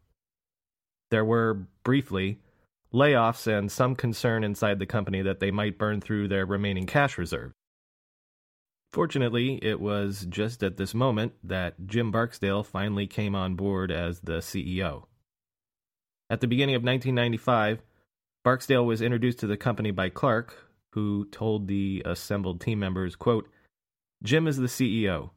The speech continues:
He's the decision maker. If you disagree with him, go talk with him. Don't come to me." End quote. Barksdale brought offline, old-school business acumen to Netscape,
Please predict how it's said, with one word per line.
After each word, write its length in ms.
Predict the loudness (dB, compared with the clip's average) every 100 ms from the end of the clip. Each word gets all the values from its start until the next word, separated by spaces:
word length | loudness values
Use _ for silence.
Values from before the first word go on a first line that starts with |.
| _ _ _ _ _
He's 220 | 2 2
the 100 | 2
decision 420 | 0 0 -2 0
maker. 360 | -2 -4 -8 -14 _ _ _ _ _ _ _ -10
If 100 | -4
you 80 | 0
disagree 400 | 2 2 2 2
with 160 | 2
him, 300 | 2 0 -2 -8 _ _ -2
go 160 | -2
talk 280 | 2 2 2
with 140 | -2
him. 220 | -4 -8 -12 _ _ _ _ _
Don't 180 | -2 0
come 180 | -2 -2
to 60 |
me." 240 | -2 -4 -10 _ _ _ _ _ _
End 140 | -8 -6
quote. 240 | -8 -14 _ _ _ _ _ _ _ _ _ _ _ _ _ _ _ _ _ _ -2
Barksdale 540 | -2 0 2 2 2
brought 400 | 2 2 2 -2 _ _
offline, 840 | -2 0 0 0 2 0 -2 -4 -8 _
old-school 680 | -2 -2 -2 -4 0 0 0
business 420 | 0 0 0 -4
acumen 560 | -4 -6 -4 -4 -2 -4
to 120 | -4
Netscape, 640 | -4 -2 -4 -6 -6 -6